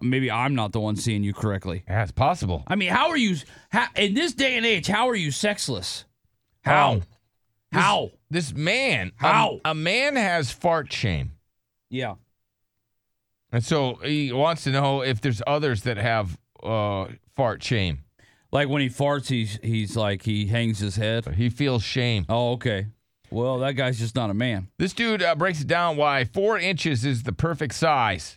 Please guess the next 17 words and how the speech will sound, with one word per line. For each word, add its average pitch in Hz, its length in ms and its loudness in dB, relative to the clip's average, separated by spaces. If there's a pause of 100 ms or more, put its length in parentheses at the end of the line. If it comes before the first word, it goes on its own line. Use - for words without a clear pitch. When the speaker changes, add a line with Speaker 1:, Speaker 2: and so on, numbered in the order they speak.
Speaker 1:
Okay. 202 380 -4 (360)
Speaker 2:
for 123 140 2
women. 117 380 0 (680)
Speaker 1:
Uh, 147 140 0
but 147 220 -2
it's 156 160 -4
a 143 60 0
dude 131 380 -2
breaking 104 360 -2
it 92 80 -6
down. 98 240 -6 (100)
Speaker 2:
Yes, 104 340 -2
it 101 100 0
is. 110 220 0
Speaker 1:
I 123 80 0
just 123 200 -4
don't, 120 300 -2